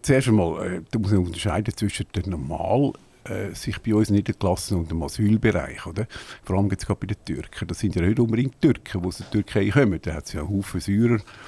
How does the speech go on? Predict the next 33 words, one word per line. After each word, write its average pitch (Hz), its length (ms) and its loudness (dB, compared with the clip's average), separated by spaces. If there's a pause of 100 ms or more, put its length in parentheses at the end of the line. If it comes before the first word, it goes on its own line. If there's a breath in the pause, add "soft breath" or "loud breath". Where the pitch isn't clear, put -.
(200 loud breath)
und 90 140 -2
Ähnliches, 110 420 2
die 98 100 -2
sich - 140 -8
dort - 180 -4
niedergelassen 98 500 0
haben 98 160 2
und 85 140 -2
jetzt - 240 -6
weiter 101 300 -2 (360 loud breath)
wandern. 78 520 0 (340 loud breath)
Und - 100 2
dann 196 100 6
natürlich, 170 500 4
also 80 160 0
ich 147 180 2
habe 82 120 0
selber 92 380 0
schon 101 340 2
Ausländer 95 500 0
unterstützt 90 540 0
bei 120 80 2
Firmengründung. 131 720 4
Ich 127 140 2
finde 85 240 -2
das - 160 -8
sensationell. 78 680 -4
Also 85 160 -10
jeder, 120 440 4
der - 460 -4
eine 92 120 6
Firma 104 340 4
gründet, 104 440 4